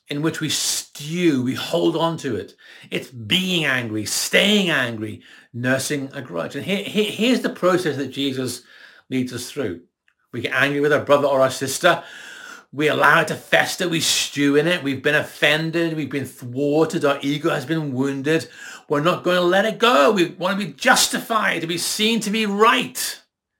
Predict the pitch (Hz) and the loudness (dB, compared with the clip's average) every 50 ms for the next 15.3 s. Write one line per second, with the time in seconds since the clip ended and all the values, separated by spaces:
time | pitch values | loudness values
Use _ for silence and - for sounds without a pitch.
0 | _ _ _ _ _ _ _ - - - - _ _ - 165 165 170 170 180 180 | _ _ _ _ _ _ _ -20 -20 -20 -20 _ _ -4 2 2 4 4 4 4
1 | 175 180 175 175 185 175 - - - 180 170 135 - - - 202 233 233 180 135 | 2 0 0 -2 -2 -2 -4 -6 -6 -6 -6 -4 -6 -2 0 2 2 2 0 -2
2 | - - - - - - - 151 143 139 123 107 135 147 143 131 135 123 123 127 | -6 -12 -16 -18 -16 -8 -4 0 0 0 0 2 2 2 4 4 2 0 0 -2
3 | 117 117 113 110 - 139 131 107 101 - 120 117 131 139 165 185 185 - 147 143 | -4 -4 -4 -4 -4 -4 -6 -6 -6 -8 -6 -6 -2 0 0 0 0 -2 -2 -2
4 | 180 180 185 180 175 - 175 180 175 180 185 180 170 165 170 170 185 196 202 233 | 0 0 0 -2 -2 -6 -6 -4 -4 -2 -2 -2 -4 -4 -4 0 2 2 2 2
5 | 247 247 240 190 - - - - _ - - - - - - 175 180 202 208 202 | 2 0 -2 -4 -6 -10 -14 -18 _ -20 -20 -20 -20 -6 -4 2 4 4 4 4
6 | 202 190 190 170 160 190 202 226 247 247 240 226 180 135 - - - - - - | 4 2 2 4 4 4 6 6 4 4 2 0 -2 -2 -4 -4 -4 -2 -2 -2
7 | - - - _ _ _ _ _ _ _ _ - 165 185 185 139 - - 247 - | -4 -6 -10 _ _ _ _ _ _ _ _ -8 -6 -4 -4 -4 0 2 2 2
8 | - - - 233 214 208 - 196 202 196 - - 208 196 190 185 - - 226 220 | 2 0 0 0 2 4 6 6 6 6 4 2 2 2 2 0 0 2 2 2
9 | 226 233 214 185 170 175 185 185 180 180 180 - 165 185 214 226 233 220 226 214 | 4 2 2 2 2 4 4 6 4 4 2 2 2 2 2 2 2 2 2 2
10 | 208 208 202 - 180 180 175 - - 151 - - 170 165 160 165 156 - - - | 2 0 -2 -2 -2 -2 -2 -2 -6 -8 -2 2 2 2 2 2 -2 -4 -6 -12
11 | - - 165 170 170 156 - 160 160 139 - - - - - - - - - - | -4 0 2 2 2 2 0 -2 -4 -4 -6 -12 -18 -20 -20 -20 -20 -20 -18 -8
12 | - 185 185 180 180 175 175 170 151 147 160 190 208 226 240 226 202 151 127 120 | -2 0 4 4 4 4 4 2 0 0 2 4 4 6 6 6 6 6 6 4
13 | - - 185 175 170 175 170 175 175 - - - 202 214 247 247 247 - - 214 | 2 0 0 0 2 2 2 2 2 0 -2 0 2 2 2 2 0 0 0 -2
14 | 151 113 107 107 - - - - - - 123 120 127 180 - - - - 160 135 | -2 -2 -4 -10 -14 -14 -14 -14 -12 -12 -10 0 4 4 4 4 4 2 4 4
15 | 120 113 107 - - | 4 2 0 -6 -12